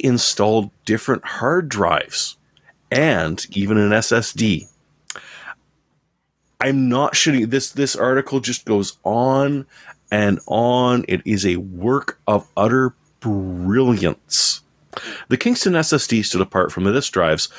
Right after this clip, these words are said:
for its mostly good yet quite alien character. Drive four made itself <laughs> known for entirely the wrong reasons. This Corsair drive and other S S D conspicuously highlighted vocal sibilance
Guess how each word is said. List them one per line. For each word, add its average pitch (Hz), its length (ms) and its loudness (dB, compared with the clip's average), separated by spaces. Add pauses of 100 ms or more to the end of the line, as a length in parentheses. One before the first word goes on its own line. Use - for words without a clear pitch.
(160)
for 180 120 0
its 180 160 -2
mostly 202 320 2
good 127 320 -2
yet 113 220 -2 (180)
quite - 300 -4 (100)
alien 170 460 2
character. - 640 -2 (720)
Drive 104 220 2
four 120 220 0
made 135 160 2
itself 131 480 0
<laughs> - 40 -6
known 139 560 2 (300)
for 127 180 0
entirely 170 500 0
the 156 100 0
wrong 151 240 2
reasons. 131 600 -2 (540)
This 190 220 0
Corsair 165 380 0
drive 101 300 0
and 101 80 2
other 147 200 -2
S 107 140 -2
S 90 160 -6
D - 160 -6
conspicuously - 760 -2
highlighted 131 500 0
vocal 117 320 0
sibilance - 640 -2